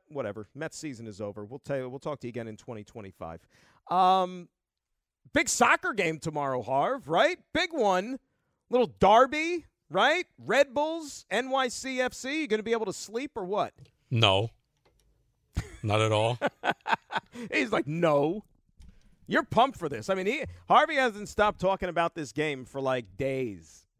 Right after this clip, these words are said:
Speaker 1: days. And I feel like, you know, because they've been having all of these, like, what? These are the M L S. The, what were the ones when they were playing all, like, the, the Mexican League teams? Those weren't, like, real games for the standings, right?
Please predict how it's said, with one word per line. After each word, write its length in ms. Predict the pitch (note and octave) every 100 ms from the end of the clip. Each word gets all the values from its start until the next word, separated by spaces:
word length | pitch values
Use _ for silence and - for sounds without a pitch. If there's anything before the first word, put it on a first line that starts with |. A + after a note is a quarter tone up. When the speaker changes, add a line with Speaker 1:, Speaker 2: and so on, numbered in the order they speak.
| G#2+
Speaker 1:
days. 600 | C#3 C#3 F#2+ D#2+ - - _ _ -
And 160 | G#3+
I 60 | A#3+
feel 300 | - F4 F4
like, 380 | C#4 B3 - - _ _ -
you 60 | C4
know, 80 |
because 260 | A3+ A#3 F#3+
they've 160 | B3 C4
been 100 | A3+
having 280 | A3+ G#3
all 160 | G#3 G3+
of 60 | F#3+
these, 200 | F#3+ D3+
like, 240 | F3 D3+
what? 200 | E3 C3+
These 180 | F3 F#3+
are 40 | F#3
the 140 | F3+
M 120 | F#3
L 160 | F3+ F3+
S. 220 | F3+ -
The, 100 | E3+
what 400 | E3 D#3+ B3 A#3
were 80 | D#4
the 60 | C#4
ones 220 | A#3+ F#3+
when 80 | G3
they 80 | F3+
were 100 | E3
playing 280 | F#3 F3
all, 100 | E3+
like, 200 | E3 D#3
the, 180 | D3+ C#3+
the 100 | C3+
Mexican 520 | C3+ E3+ - - E3
League 200 | E3 D#3+
teams? 400 | - E3+ E3 D#3+
Those 220 | - G#3+ F#3
weren't, 180 | F#3+
like, 160 | E3 C#3
real 460 | B2 C3+ D3 C#3 C3
games 400 | C3+ C3+ C3 -
for 120 | A#2+
the 60 | A2
standings, 520 | - D3 F2+ D#2 -
right? 200 | G#2+